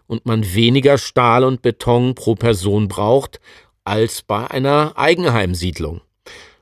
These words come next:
Am ungünstigsten in der Umweltbilanz sind weit verstreute Dörfer mit individuellen Gebäuden im Umland einer Großstadt, mit langen, vereinzelten Versorgungsstrecken wie Kanal-, Strom-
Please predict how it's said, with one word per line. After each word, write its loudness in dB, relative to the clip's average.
Am 2
ungünstigsten 2
in 2
der 6
Umweltbilanz 2
sind -2
weit 4
verstreute 2
Dörfer 2
mit -10
individuellen 4
Gebäuden 2
im 2
Umland 2
einer -2
Großstadt, -2
mit -10
langen, 0
vereinzelten 0
Versorgungsstrecken 0
wie -10
Kanal-, 2
Strom- 0